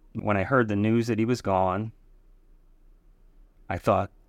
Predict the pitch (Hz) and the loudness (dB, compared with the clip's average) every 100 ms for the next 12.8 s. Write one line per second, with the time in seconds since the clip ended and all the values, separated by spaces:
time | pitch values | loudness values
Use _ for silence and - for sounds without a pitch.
0 | - 107 95 - 107 110 120 120 120 - | -4 -4 -4 -4 -4 0 0 2 0 -2
1 | 117 104 - - 95 98 98 107 98 104 | -2 -2 -4 -6 -4 -2 -4 -4 -4 -4
2 | 95 - 104 95 92 107 104 - 101 92 | -8 -6 -6 -6 -8 -4 -4 -4 -8 -6
3 | 92 - - - _ _ _ _ _ _ | -8 -10 -18 -20 _ _ _ _ _ _
4 | _ _ _ _ _ _ _ _ _ _ | _ _ _ _ _ _ _ _ _ _
5 | _ - 98 92 98 - 120 104 101 113 | _ -4 -2 0 -2 -2 0 0 0 -4
6 | 98 95 - - 107 107 107 95 - - | -8 -8 -16 -6 -2 0 0 -4 -6 -4
7 | 101 104 101 110 - 95 98 113 110 107 | -4 -2 -4 -6 -8 -8 -4 -2 0 0
8 | 95 87 - - _ _ _ _ _ _ | -2 -8 -14 -18 _ _ _ _ _ _
9 | _ _ _ _ - _ _ _ - 98 | _ _ _ _ -20 _ _ _ -8 -2
10 | 101 113 - 139 113 104 87 90 90 _ | 0 0 2 2 2 -2 -4 -4 -8 _
11 | - - 92 98 92 107 120 117 101 101 | -20 -12 -6 -4 0 2 4 2 0 -2
12 | 95 98 95 87 95 87 90 | -2 -2 -2 -4 -10 -10 -12